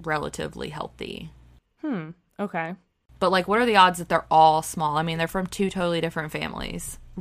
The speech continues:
Speaker 2: Right. They don't have the same, if, like, the siblings were all small, that'd be one thing, but all of them, that
Speaker 1: Yeah.
Speaker 2: there's definitely something going on in their environment for that.
Speaker 1: And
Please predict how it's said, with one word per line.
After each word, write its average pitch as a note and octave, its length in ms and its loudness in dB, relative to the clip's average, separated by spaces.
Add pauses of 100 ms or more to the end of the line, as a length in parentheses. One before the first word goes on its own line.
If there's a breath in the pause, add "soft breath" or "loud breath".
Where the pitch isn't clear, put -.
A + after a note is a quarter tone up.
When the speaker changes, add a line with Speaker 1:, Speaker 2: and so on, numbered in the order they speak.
Speaker 2:
Right. E3 340 0
They F3+ 120 -2
don't E3+ 300 -2
have E3+ 200 -2
the E3+ 100 -12
same, D#3 380 -6
if, F3 160 -4
like, F3+ 300 2 (920)
the F#3 120 0
siblings F3 840 -2
were E3 560 -4 (560)
all F3+ 200 6
small, D#3+ 340 0
that'd D#3 160 0
be D3+ 100 -6
one E3 280 -2
thing, E3 200 -8
but F3 280 -10
all D3+ 260 2
of F#3 120 -6
them, G#3+ 500 -4
that F3+ 240 -4
Speaker 1:
Yeah. F3 220 0
Speaker 2:
there's F3+ 120 0
definitely E3+ 280 -4
something D#3+ 320 -6
going D3+ 200 -4
on D3 160 -4
in C#3+ 80 -10
their C#3 120 -8
environment - 580 -6
for G2 100 -6
that. - 180 0
Speaker 1:
And F#3+ 560 0